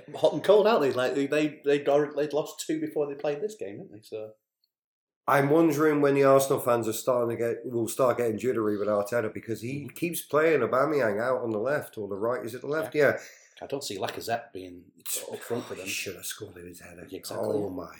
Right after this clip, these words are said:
Speaker 2: golly gosh. Um,
Speaker 1: Mm-hmm.
Speaker 2: but they've lost four out of five now in the league.
Speaker 1: Yeah.
Speaker 2: And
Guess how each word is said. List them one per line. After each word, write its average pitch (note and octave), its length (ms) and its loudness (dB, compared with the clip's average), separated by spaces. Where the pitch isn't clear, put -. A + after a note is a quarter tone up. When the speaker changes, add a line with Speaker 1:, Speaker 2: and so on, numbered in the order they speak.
Speaker 2:
golly G2 300 -12
gosh. F2 360 -16
Um, A#2+ 640 2
Speaker 1:
Mm-hmm. C3+ 240 -10
Speaker 2:
but A#2+ 120 -2
they've E3 160 6
lost - 160 2
four C3 200 6
out B2 80 4
of G#2 60 -4
five C#3 220 2
now G#2 80 0
in G2+ 60 -2
the G2+ 60 -2
league. G#2+ 220 -4
Speaker 1:
Yeah. G2 120 -8
Speaker 2:
And A2+ 400 -2